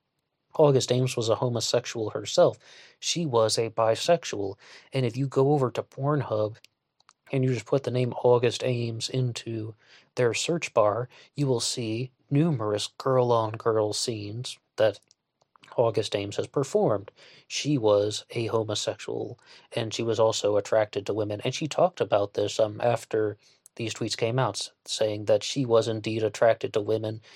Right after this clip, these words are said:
She has nothing but support for the gay community.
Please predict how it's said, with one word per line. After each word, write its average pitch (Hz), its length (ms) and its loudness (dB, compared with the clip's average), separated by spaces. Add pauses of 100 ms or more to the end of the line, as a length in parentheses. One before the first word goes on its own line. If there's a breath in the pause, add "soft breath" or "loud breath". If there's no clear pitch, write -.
(160 loud breath)
She - 160 -6
has 113 180 -4
nothing 117 340 -4
but 104 140 0
support - 400 -4
for 107 120 -2
the 101 100 -2
gay 107 200 -2
community. 101 680 -8